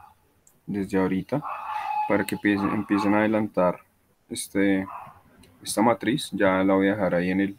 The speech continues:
en el Moodle. Ya finalizando la clase, pues vamos a ver qué tanto han avanzado.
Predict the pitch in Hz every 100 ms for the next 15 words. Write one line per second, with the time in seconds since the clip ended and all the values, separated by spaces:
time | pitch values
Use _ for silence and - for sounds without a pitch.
0 | - 95 92 90 87 127 _ _ _ _
1 | _ _ _ _ _ _ _ _ _ _
2 | _ _ _ _ - 107 117 117 117 127
3 | 127 131 123 110 104 113 120 - 117 127
4 | 147 110 101 95 101 110 98 - 98 101
5 | 95 95 98 98 - -